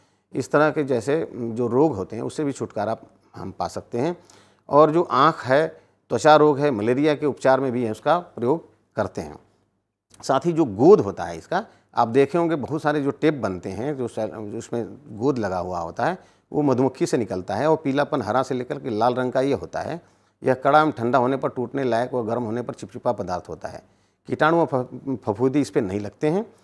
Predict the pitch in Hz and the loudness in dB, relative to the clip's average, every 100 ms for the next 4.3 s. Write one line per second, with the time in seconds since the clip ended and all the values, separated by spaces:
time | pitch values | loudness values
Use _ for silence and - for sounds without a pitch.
0 | _ _ - 123 139 135 175 95 113 127 | _ _ -10 0 2 2 -2 -2 -4 0
1 | 139 151 131 127 135 135 147 139 123 107 | 2 2 0 -2 -2 -2 0 0 0 0
2 | 113 139 147 139 127 139 117 110 117 123 | 0 0 0 0 -2 -6 -8 -6 -4 -4
3 | 120 101 120 120 151 - 82 98 95 95 | -4 -6 -6 -6 -8 -10 -6 -6 -6 -8
4 | 113 120 | -8 -8